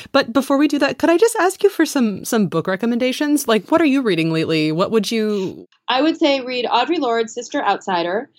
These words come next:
Speaker 2: I would say, um, oh, there's a wonderful book that's about to be published by Brittany Cooper, who I, who I cite in the book,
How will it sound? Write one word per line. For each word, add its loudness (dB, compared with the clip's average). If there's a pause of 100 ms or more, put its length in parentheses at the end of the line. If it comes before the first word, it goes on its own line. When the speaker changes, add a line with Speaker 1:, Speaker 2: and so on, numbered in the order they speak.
(220)
Speaker 2:
I 2
would 0
say, -2
um, 2 (160)
oh, 6
there's 2
a 6
wonderful 2
book -4
that's -2
about 2
to -6
be -4
published -4 (400)
by 0
Brittany 2
Cooper, -2
who 2
I, 2 (320)
who 6
I 2
cite -2
in -2
the 0
book, -4